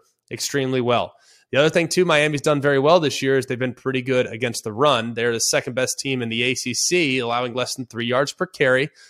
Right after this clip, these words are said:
Clemson's the best. They're sitting there at two point four. Miami's the second best in regards to yard, uh, rush defense. They're allowing two point eight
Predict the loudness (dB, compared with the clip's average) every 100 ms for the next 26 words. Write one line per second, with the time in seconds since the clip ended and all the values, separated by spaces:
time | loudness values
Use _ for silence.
0 | _ -4 -2 0 0 0 4 4 4 0
1 | -8 _ _ _ _ 0 2 -2 -2 2
2 | 2 2 0 -2 2 2 2 -2 0 2
3 | 0 _ _ -2 0 2 0 -2 -2 4
4 | 4 2 0 2 2 -2 -6 -2 0 0
5 | -4 -8 -4 -2 -2 -6 _ _ _ -2
6 | 0 0 2 0 0 -4 -6 -4 -6 -6
7 | -10 _ _ -2 0 2 2 0 -2 -6
8 | -4 0 2 2